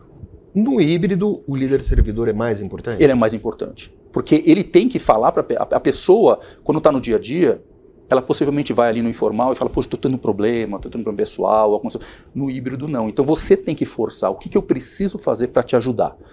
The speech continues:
Speaker 2: Então, a gente fala muito nesse negócio. E aí, o engajamento, ele vai muito também em temas que são, por exemplo, vulnerabilidade, né, André? A gente pensa assim, é, o, o, os líderes que são mais vulneráveis, se abrem mais e conseguem trazer uma humanidade pra esse discurso,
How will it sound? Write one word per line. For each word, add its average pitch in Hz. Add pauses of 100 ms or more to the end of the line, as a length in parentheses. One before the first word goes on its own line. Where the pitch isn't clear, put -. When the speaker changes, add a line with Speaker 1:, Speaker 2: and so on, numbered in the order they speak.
(240)
Speaker 2:
Então, 107
a 110
gente 123
fala 117
muito 127
nesse 131
negócio. 107 (440)
E 185
aí, 226
o 277
engajamento, 190
ele 151
vai 165
muito 208
também 180
em 160
temas 262
que 302
são, 202
por 165
exemplo, 131
vulnerabilidade, 135
né, 101
André? 98
A 90
gente 127
pensa 139
assim, 120 (440)
é, 95 (380)
o, -
o, -
os 123
líderes 180
que 147
são 131
mais 113
vulneráveis, 98
se -
abrem 107
mais 98
e -
conseguem 120
trazer 107
uma 117
humanidade 123
pra -
esse -
discurso, 117